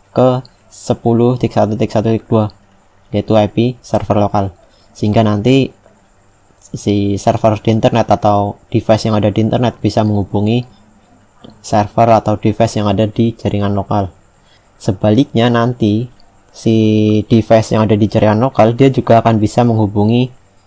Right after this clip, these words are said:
si internet. Karena di static nat ini dia akan otomatis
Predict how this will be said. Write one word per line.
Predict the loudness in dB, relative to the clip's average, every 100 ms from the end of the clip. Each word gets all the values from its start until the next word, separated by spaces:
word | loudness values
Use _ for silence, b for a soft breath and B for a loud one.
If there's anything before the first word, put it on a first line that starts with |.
| _ _
si | -2 0 0 -2
internet. | -2 0 0 -4 _ _ _ b b b
Karena | -4 0 0 0
di |
static | -2 0 0 2
nat | 0 0
ini | 2 0
dia | 0 2 2 2
akan | 0 0 0 0 -2 -4 -6 -8
otomatis | -6 -2 0 0 0 -2 -4 -10